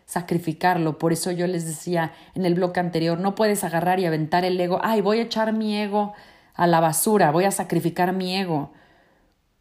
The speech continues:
Porque si tratas de sacrificarlo, lo que en realidad estás haciendo es creando un nuevo ego, el ego del humilde,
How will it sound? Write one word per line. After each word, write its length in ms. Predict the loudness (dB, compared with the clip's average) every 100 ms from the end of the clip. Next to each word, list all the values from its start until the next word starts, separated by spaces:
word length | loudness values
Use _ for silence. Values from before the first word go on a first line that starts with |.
| _ _ _ _ _ _
Porque 240 | 0 2
si 120 | 0 0
tratas 340 | 2 4 4
de 100 | 2
sacrificarlo, 840 | 2 2 2 2 2 4 4 4 2
lo 160 | 2
que 80 | 2
en 100 | 2
realidad 680 | 4 4 4 4 6 4 2 -8 -20 _ _ _ _ _ -6
estás 380 | -4 2 2
haciendo 380 | 2 0 2 2
es 100 | 0
creando 460 | 0 2 4 4 4
un 80 | 4
nuevo 320 | 4 6 6
ego, 360 | 6 6 2 4
el 180 | 6 8
ego 220 | 8 6
del 200 | 6 6
humilde, 540 | 8 8 8 4 -2